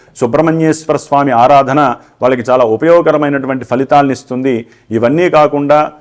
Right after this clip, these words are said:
ఓన్ జాతకం, అంటే వారి యొక్క సొంత జాతకం, date of birth అవి గనక కరెక్ట్గా ఉండి వాటిల్లో ఈ కుజగ్రహం మంచిదా చెడుదా అని తెలుసుకుంటేనే వీటిల్లో కొన్ని మంచి చెడులు మీకు వర్తిస్తాయి. కాబట్టి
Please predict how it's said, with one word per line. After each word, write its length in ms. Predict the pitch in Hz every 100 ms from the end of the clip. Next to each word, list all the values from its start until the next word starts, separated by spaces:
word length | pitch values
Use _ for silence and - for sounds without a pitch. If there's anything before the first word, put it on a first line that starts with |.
| _ _ _ -
ఓన్ 360 | 120 165 180
జాతకం, 380 | 139 143 139 139
అంటే 520 | 117 160 131 143 - _ 123
వారి 200 | 135 147
యొక్క 520 | 143 156 143 123 -
సొంత 480 | - - 135 151 147
జాతకం, 560 | 160 131 139 143 143 120
date 220 | 135 147
of 140 | 151
birth 240 | 139 139 147
అవి 140 | 143
గనక 240 | 131 143
కరెక్ట్గా 540 | 151 127 131 - 165 160
ఉండి 500 | 139 143 160 135 - _ -
వాటిల్లో 680 | 104 131 143 160 160 170 175
ఈ 100 | 147
కుజగ్రహం 800 | - 135 160 147 156 147 160 123
మంచిదా 480 | 117 139 151 156 151
చెడుదా 400 | - 139 147 147
అని 140 | 143
తెలుసుకుంటేనే 880 | 123 135 - 151 143 143 139 190 214 _ _ _ _ _ 113
వీటిల్లో 480 | 147 170 175 180
కొన్ని 480 | 175 160 165 143 151
మంచి 380 | 110 135 147 160 151
చెడులు 220 | 147 156
మీకు 220 | 147 131
వర్తిస్తాయి. 800 | 120 117 147 - 131 135 131 117 - - _
కాబట్టి 560 | 139 151 160 139 135